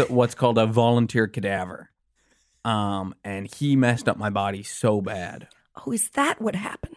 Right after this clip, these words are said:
Speaker 1: Yeah, he took stuff out, he put stuff in,
Speaker 2: Huh.
Speaker 1: uh, and he didn't wash his hands. So
Speaker 2: Oh.
Speaker 1: I was sick. And also, he never finished sewing up my stomach.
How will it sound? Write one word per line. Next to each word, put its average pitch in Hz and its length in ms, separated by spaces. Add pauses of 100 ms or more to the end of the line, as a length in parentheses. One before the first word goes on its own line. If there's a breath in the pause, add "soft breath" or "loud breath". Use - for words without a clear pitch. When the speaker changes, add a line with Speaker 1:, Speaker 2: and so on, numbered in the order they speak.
Speaker 1:
Yeah, 98 260
he 117 160
took 151 220
stuff 143 260
out, 139 220
he 123 100
put 131 240
stuff 123 340
in, 117 420
Speaker 2:
Huh. 214 260 (240)
Speaker 1:
uh, 104 200
and 113 120
he 113 80
didn't 120 200
wash 117 240
his 104 140
hands. 98 380
So 117 180
Speaker 2:
Oh. 117 60
Speaker 1:
I 160 200
was 120 600
sick. - 340
And 151 120
also, 160 260
he 135 120
never 135 240
finished 131 400
sewing 131 400
up 117 140
my 98 140
stomach. 143 460